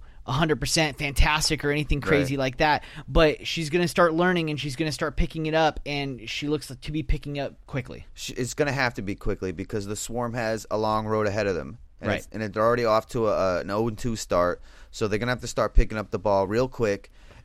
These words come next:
Speaker 2: It could happen. I, I gotta see what happens in week two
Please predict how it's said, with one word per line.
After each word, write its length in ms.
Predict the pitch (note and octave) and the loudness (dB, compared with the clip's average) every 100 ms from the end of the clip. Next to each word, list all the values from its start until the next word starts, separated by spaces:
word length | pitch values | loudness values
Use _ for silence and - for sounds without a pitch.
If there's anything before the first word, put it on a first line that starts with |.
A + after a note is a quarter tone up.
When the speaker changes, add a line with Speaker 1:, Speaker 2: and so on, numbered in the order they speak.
| - | -4
Speaker 2:
It 140 | D#3 | 2
could 180 | G#3+ G#3 | 4 6
happen. 480 | D#3 A#2+ A#2+ C#3 E3 - - | 6 6 4 -4 -6 -14 -4
I, 120 | A#2 - | -2 2
I 100 | A#2 | 4
gotta 200 | C3+ C#3+ | 4 2
see 140 | C3+ D3+ | 0 0
what 140 | C#3+ | 2
happens 380 | C3+ B2 B2+ A#2 | 4 4 2 -4
in 100 | A#2+ | -2
week 220 | A#2 A#2 | -2 -2
two 360 | - C3 D3+ | 4 6 6